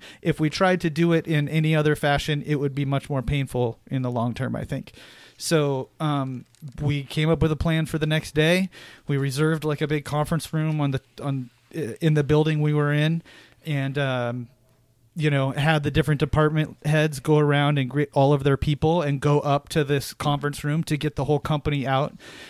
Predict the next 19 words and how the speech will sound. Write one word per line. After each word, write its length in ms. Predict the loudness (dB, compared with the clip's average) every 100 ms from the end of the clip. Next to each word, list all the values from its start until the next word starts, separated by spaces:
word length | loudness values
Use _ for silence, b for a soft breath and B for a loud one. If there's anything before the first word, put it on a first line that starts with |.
| B
So 480 | 4 6 6 4 -2 _
I, 160 | 0 0 2
I 180 | 6
went 200 | 6 6
around 360 | 4 4 4 2
and 120 | 2
I 80 | 0
gathered 420 | 2 2 4 4
everybody, 640 | 4 2 2 2 2 0 B B B B
uh, 320 | -2 0 0
th-, 180 | -4 -2
nine 380 | 4 6 6 6
of 100 | 4
the 80 | 4
twelve 320 | 4 4 2
people 260 | -4 -2 -2
on 120 | 0
my 160 | 0 -2
team. 460 | -2 -2 -2 -4